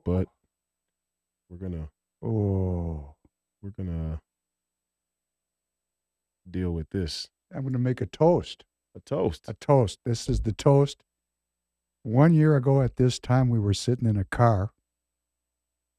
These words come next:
Speaker 2: and Royce looked at me and he goes, "Man,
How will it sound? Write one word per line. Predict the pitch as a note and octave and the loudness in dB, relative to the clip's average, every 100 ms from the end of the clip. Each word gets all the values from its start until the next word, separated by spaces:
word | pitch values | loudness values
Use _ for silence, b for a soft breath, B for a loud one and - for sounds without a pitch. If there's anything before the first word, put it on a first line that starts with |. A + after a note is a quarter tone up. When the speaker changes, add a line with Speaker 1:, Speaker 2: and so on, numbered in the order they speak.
| _ - | _ -2
Speaker 2:
and | G#2+ A2 | 2 4
Royce | B2 C3 - | 4 4 2
looked | A#2 - | 0 2
at | A2+ A2 | 2 2
me | G2+ G2 | 2 2
and | |
he | G2 | 2
goes, | F#2+ G2 F#2+ - | 2 0 0 0
"Man, | D3 D#3 C#3+ B2+ | 2 2 2 -2